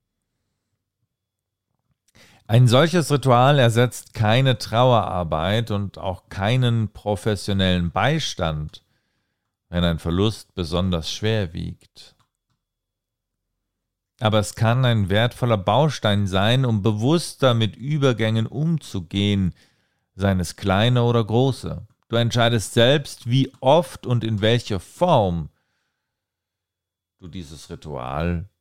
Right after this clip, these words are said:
für dich nutzt. Ja, und wir schauen ein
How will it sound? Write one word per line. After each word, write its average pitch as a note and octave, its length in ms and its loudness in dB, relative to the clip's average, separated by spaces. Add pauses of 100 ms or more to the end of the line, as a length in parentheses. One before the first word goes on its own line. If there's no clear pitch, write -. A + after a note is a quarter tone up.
für F#2 120 -6
dich G2+ 200 -4
nutzt. - 480 -12 (4000)
Ja, A#2+ 380 4 (460)
und A2+ 480 2
wir A2 140 4
schauen A#2+ 640 2 (140)
ein G2 520 0